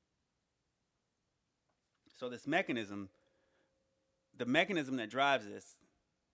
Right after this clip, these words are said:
is really important. It's really important to understand this mechanism 'cause then you can predict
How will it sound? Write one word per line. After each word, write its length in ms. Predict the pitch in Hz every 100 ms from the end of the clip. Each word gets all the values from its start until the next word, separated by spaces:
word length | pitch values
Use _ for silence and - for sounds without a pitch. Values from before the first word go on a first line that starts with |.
| -
is 160 | 135
really 280 | 131 147 131
important. 400 | 127 - 139 90
It's 120 | 98
really 280 | 120 151 170
important 340 | 147 151 143 123
to 120 | -
understand 440 | 123 120 - 113
this 120 | 104
mechanism 420 | 123 120 107 95 95
'cause 200 | 98 -
then 260 | 127 131
you 80 | 117
can 160 | - 101
predict 440 | 101 113 101